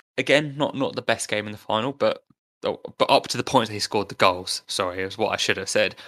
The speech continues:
Up until the eightieth minute, not the best, not the best match for him,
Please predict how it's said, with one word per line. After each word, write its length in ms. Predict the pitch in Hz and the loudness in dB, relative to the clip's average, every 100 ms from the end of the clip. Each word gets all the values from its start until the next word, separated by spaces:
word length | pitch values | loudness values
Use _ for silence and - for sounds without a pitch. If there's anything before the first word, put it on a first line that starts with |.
| - | -2
Up 180 | 196 - | -2 0
until 200 | 165 160 | -2 -2
the 120 | 131 | 4
eightieth 260 | 135 104 117 | 4 4 2
minute, 400 | 135 107 123 - _ _ _ - | 2 2 0 -2 _ _ _ 2
not 180 | 185 | 2
the 60 | 165 | 4
best, 360 | 165 160 - 180 | 4 4 2 -2
not 160 | 165 | -2
the 60 | 143 | 2
best 220 | 147 147 | 4 6
match 260 | 156 156 - | 4 4 2
for 200 | 117 101 | 2 2
him, 260 | 104 98 | -2 -6